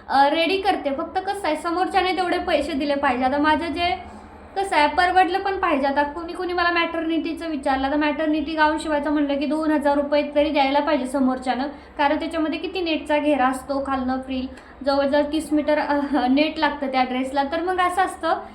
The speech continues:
त्यामुळे जसे पैसे येतील तसं आपण काम करत राहतो. आणि माहीत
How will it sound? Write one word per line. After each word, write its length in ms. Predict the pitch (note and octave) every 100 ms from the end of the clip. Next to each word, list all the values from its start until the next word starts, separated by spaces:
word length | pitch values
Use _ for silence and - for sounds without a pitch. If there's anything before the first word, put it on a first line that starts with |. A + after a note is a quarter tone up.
| -
त्यामुळे 300 | E4 E4+ F4+
जसे 240 | F4+ F#4+ A4+
पैसे 340 | A4 G4 F#4+
येतील 260 | E4+ F4 E4+
तसं 160 | F4
आपण 240 | D#4 D#4 D#4
काम 260 | C#4+ C#4
करत 260 | C#4+ C#4 C#4+
राहतो. 420 | C#4 - D4 F#4+ - - - - -
आणि 500 | C4 C#4 D4+ E4 F4+ F4+ - - - - - - - -
माहीत 240 | D4 F#4+